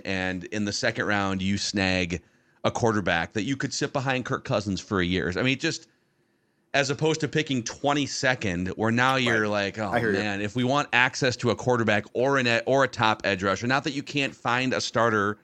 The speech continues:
Speaker 1: late in the first round. I'm not
Speaker 2: Right.
Speaker 1: saying that. It just, it unlocks so many possibilities for you, especially with this team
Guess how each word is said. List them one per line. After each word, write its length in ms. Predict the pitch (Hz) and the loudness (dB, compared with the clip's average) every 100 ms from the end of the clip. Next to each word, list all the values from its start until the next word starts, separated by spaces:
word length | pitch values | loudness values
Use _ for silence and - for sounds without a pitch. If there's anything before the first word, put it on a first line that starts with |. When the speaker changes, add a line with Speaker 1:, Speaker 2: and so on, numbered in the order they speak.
| _ _ _ | _ _ _
Speaker 1:
late 200 | 107 120 | 0 0
in 60 | 107 | 0
the 60 | |
first 260 | 101 113 107 | 0 0 2
round. 180 | 123 80 | 0 0
I'm 140 | 85 | 0
not 160 | 98 101 | 2 2
Speaker 2:
Right. 80 | - | 0
Speaker 1:
saying 260 | 117 110 | -2 -2
that. 180 | 78 69 | -4 -8
It 120 | 87 98 | -8 -2
just, 280 | 117 - _ _ _ _ _ - | -2 -4 _ _ _ _ _ -4
it 160 | 123 127 | -2 0
unlocks 640 | 135 139 123 117 - - - | 2 2 0 -2 -6 -10 -10
so 440 | - - 139 131 | -6 -2 0 2
many 220 | 135 131 | 2 0
possibilities 720 | 123 117 107 98 90 90 85 - | 0 0 0 0 0 0 -2 -4
for 220 | 80 71 | -6 -6
you, 220 | 67 67 _ _ _ _ _ - | -8 -16 _ _ _ _ _ -10
especially 420 | 104 - 127 - | -4 0 2 2
with 180 | 113 113 | 2 2
this 140 | 107 - | 0 -4
team 480 | - 98 90 85 | -2 0 0 -4